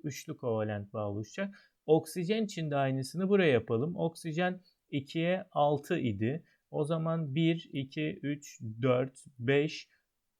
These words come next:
altı şeklinde yazıyoruz. O zaman oksijen bir başka oksijenle bir, iki, üç, dört, beş, altı diye dizersem bir, iki tane bağ oluşturmak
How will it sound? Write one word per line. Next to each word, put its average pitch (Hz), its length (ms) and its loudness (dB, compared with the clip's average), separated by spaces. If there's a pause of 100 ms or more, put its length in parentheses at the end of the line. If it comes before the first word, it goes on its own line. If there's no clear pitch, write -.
altı 139 720 2
şeklinde 110 840 -4 (180)
yazıyoruz. 110 800 -2 (300)
O 160 160 0
zaman 165 500 0 (280)
oksijen 143 680 0
bir 151 180 0
başka 156 320 0
oksijenle 110 680 -2
bir, 135 380 -2
iki, 123 520 -6
üç, - 420 -4 (120)
dört, 117 340 0 (140)
beş, 120 440 -2
altı 117 420 0
diye 113 200 -2
dizersem 120 640 -2 (340)
bir, 123 600 0 (260)
iki 135 340 -8
tane 127 600 0
bağ 131 280 4
oluşturmak 117 920 -2